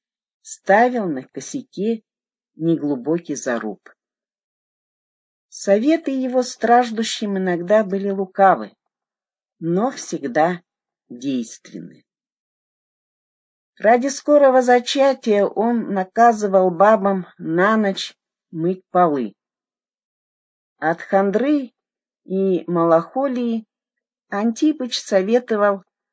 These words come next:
подсыпать под пятки толчёных ореховых скорлупок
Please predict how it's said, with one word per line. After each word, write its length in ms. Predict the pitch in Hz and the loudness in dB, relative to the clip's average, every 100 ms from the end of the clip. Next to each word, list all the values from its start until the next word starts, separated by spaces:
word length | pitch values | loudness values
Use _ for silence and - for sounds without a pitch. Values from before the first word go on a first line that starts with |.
| _ | _
подсыпать 800 | - 202 - 233 220 247 240 - | -6 -6 -4 -4 4 4 4 -2
под 260 | - 220 - | -4 -4 -2
пятки 600 | 247 247 233 - 214 180 _ _ _ | 4 4 2 -4 -6 -6 _ _ _
толчёных 840 | 185 185 185 - 254 240 220 - - _ | 0 0 0 -4 -2 -2 -2 -6 -18 _
ореховых 800 | 185 214 240 226 202 196 196 - | -2 0 0 -2 -6 -6 -6 -10
скорлупок 880 | - - 214 220 196 147 - - | -18 0 0 2 -2 -4 -10 -14